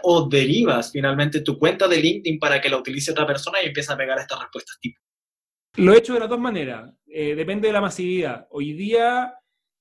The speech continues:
Speaker 2: hoy día que yo tengo el canal online a una persona que es community manager y que ya es de mi confianza, eh, cien por ciento prefiero delegar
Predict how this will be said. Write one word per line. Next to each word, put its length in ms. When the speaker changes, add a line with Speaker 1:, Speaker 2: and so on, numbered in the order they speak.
Speaker 2:
hoy 140
día 200
que 80
yo 100
tengo 180
el 60
canal 220
online 420
a 80
una 180
persona 280
que 40
es 60
community 240
manager 360
y 140
que 100
ya 80
es 60
de 60
mi 80
confianza, 760
eh, 380
cien 360
por 140
ciento 400
prefiero 400
delegar 460